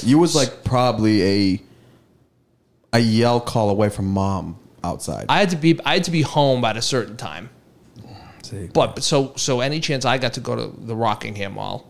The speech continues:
Speaker 2: in Salem, Massachusetts, if anyone, or Salem, New Hampshire, if anyone's been there.
Speaker 1: <coughs> Yeah.
Speaker 2: Burlington Mall. I'm a big mall guy. I enjoy the malls.
Speaker 1: I was a big,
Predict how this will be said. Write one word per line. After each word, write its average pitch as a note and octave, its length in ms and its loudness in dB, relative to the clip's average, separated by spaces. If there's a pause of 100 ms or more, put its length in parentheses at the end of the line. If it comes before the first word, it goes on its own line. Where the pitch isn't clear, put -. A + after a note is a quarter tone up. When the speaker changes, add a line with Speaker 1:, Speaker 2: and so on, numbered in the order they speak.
Speaker 2:
in A2+ 80 -12
Salem, G#2 320 -8
Massachusetts, - 720 -10
if - 140 -12
anyone, G2+ 320 -10
or A2+ 80 -6
Salem, G#2 520 -8
New G#2+ 100 -8
Hampshire, G2+ 320 -10
if G#2+ 80 -12
anyone's G2+ 280 -10
been G2 220 -10
there. G2 180 -10 (200)
Speaker 1:
<coughs> - 80 -8 (360)
Yeah. F2+ 180 -10 (460)
Speaker 2:
Burlington A2 440 -2
Mall. F#2 360 -8 (560)
I'm D3 140 0
a G3 40 -2
big F#3+ 220 -2
mall F#3+ 240 2
guy. G2+ 220 -6
I - 20 -6
enjoy B2 320 -2
the A#2+ 80 -6
malls. - 420 -10 (320)
Speaker 1:
I A#2 60 0
was D3+ 120 4
a E3 60 2
big, C#3+ 220 2